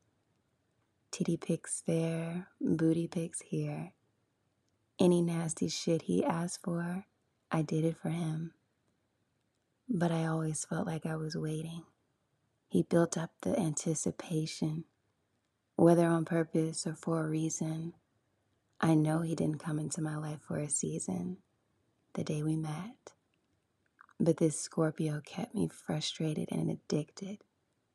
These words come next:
Funny thing is, he didn't fuck yet. Away on his trips for work,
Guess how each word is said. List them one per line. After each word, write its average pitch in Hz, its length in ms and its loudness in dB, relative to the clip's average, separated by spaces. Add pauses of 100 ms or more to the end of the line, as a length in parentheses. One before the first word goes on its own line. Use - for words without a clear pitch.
(180)
Funny 156 320 6
thing 156 320 2
is, 151 140 -2
he 156 100 -2
didn't 156 280 0
fuck 160 320 -2
yet. 156 520 -4 (1200)
Away 160 460 4
on 160 160 0
his 156 180 -2
trips - 320 -4
for 165 160 -6
work, 156 480 -6